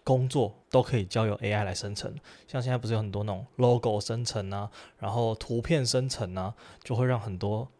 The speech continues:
呃，你可能只是需要一个简单的一个背景或者是一个简单的人物，你都可以不用委托画家，你直接在程式上面输入你要的，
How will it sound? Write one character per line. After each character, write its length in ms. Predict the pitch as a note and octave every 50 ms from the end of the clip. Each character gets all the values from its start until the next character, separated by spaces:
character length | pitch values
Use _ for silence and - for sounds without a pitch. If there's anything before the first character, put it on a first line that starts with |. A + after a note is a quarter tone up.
| _ - -
呃， 340 | - F#2+ F#2+ F#2 F#2 G2 B2+ - _ _ _ _ _ _ _ _ _ _ _ _ -
你 220 | B2 C3 B2+ B2
可 160 | A2 - -
能 140 | A#2 A2 G#2+
只 80 | A2 G#2
是 140 | - - C3
需 180 | - - C#3
要 80 | C3 B2+
一 40 | A#2
个 100 | A#2+ A2
简 260 | - - G#2 G2 G2+
单 220 | B2 B2 B2+ B2+
的 200 | A#2 A2+ G#2+ G#2 - - - - - -
一 80 | - -
个 80 | B2
背 260 | - - D3 C3+ A2+ G#2
景 240 | - - F2+ -
或 160 | - - C3 A#2
者 40 | G#2+
是 140 | - B2 A#2
一 40 |
个 60 | A#2 A2
简 160 | - - F#2+
单 120 | A2 A2
的 40 | A2
人 180 | G2+ G2 G2 G#2
物， 140 | - G#2+ G#2+ A2+ -
你 100 | A2+ G2+
都 100 | G#2 G#2+
可 160 | - - A#2+
以 60 | G2+
不 160 | F#2 - -
用 180 | G#2+ A2 A#2 A2+
委 140 | G#2+ G2 -
托 160 | - A#2 G#2+
画 180 | G#2+ A#2 G#2+ G#2
家， 220 | - G#2+ G#2+ G#2 - - - - -
你 100 | - A#2+
直 80 | F#2+ A#2+
接 80 | A#2
在 60 | B2+ B2+
程 160 | - A#2+ A2+
式 60 | A2
上 80 | A#2+ A2+
面 100 | A#2 G#2+
输 180 | - - A#2
入 140 | A#2 A2+ G#2+
你 120 | G2+ G2
要 140 | G2 G#2 G#2
的， 120 | G2+ F#2